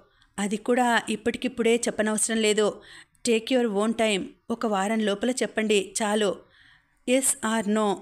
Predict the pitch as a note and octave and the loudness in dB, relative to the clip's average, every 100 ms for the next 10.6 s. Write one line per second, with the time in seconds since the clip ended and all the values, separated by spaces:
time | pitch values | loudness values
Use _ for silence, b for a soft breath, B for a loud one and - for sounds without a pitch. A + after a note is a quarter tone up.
0 | - A3 A3 A#3 B3+ B3 G#3+ G#3+ G3+ G3+ | -2 -2 0 2 2 0 -2 0 0 2
1 | A3+ G3+ - - G#3 G#3+ G#3 A3 B3 A#3+ | 2 2 -4 -8 -6 -4 -2 0 2 2
2 | G3 B B - A#3+ A#3 G#3 G#3+ A#3+ A#3 | 0 B B -2 0 2 0 0 0 0
3 | A3 G3+ G3+ A3+ A3+ A#3 G#3+ G#3+ G#3 G#3+ | -2 -2 0 0 2 2 0 -2 -2 -2
4 | G3 G3 A3 G3+ - B B - A3+ A3+ | -2 -2 -2 -2 -6 B B -6 -4 -4
5 | - A3+ A#3 A#3 A3 A#3 A3 G3+ G#3 F#3+ | -4 0 0 0 0 0 0 0 -2 -4
6 | A#3 G#3 G#3 A3+ G#3+ A3 G#3 - B B | -4 -4 -2 -2 -2 0 0 -4 B B
7 | B - G#3+ G#3 F#3+ G#3+ B3+ A3+ A3+ G3+ | B -4 -2 0 0 2 2 0 0 0
8 | G#3 A3 A3+ F#3 G#3 A#3 A3 G3+ G#3 G#3+ | 0 0 -2 -2 -2 -2 -2 -2 0 2
9 | G3+ - B B B - G3 A3 A3+ A#3 | 0 -2 B B B -6 -2 0 0 -2
10 | - A3+ G#3+ G#3 F3+ | -2 -2 2 2 2